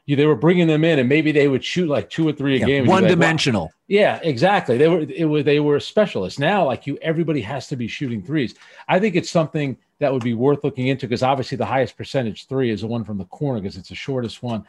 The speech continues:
Speaker 1: and that's where, that's how you could spread the court. I like that. Oh, one other one I got for you, a little tweak. Overtime during the regular season, I would make it either two minutes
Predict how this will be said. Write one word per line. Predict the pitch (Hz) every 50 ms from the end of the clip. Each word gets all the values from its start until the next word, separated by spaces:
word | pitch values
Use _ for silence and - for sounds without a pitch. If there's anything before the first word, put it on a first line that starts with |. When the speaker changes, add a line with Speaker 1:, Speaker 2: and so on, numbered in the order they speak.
| - - - -
Speaker 1:
and | 127 120 120
that's | 127 120 - -
where, | 147 131 127 127
that's | 127 135 127 -
how | - 135
you | 131 123 120
could | - 120 -
spread | - - 139 123 95
the | 101 95
court. | - - 131 123 113 - _ _ _ _
I | - 147
like | 143 143 151 143
that. | - - - - - -
Oh, | 175 165
one | 147 175 208 220
other | 226 202 202
one | 196 190
I | 185 175
got | 165 175 165 -
for | - 131
you, | 98 87 - _ -
a | 127
little | 131 151 165 160 139 - - _ _ _
tweak. | _ - 170 135 90 - _ _ _ _ _ _ _ _ _ _ _ _ _ _ _ _ -
Overtime | 165 185 202 196 208 208 - 185 196 196 202 190 170
during | 147 165 170 165 165 156 139
the | 131 127
regular | 123 139 151 147 139 156 147 139 120
season, | - - - 143 135 113 87 92 78 - _ _ _ _ _ _ _ _ _ _ _ _ -
I | 139 147
would | 160 165 156 135
make | 143 143 143 127 - 139
it | 127 120 113 - _ _ _ _
either | 135 139 123 131
two | - - - - 208 196
minutes | 196 196 202 196 180 - -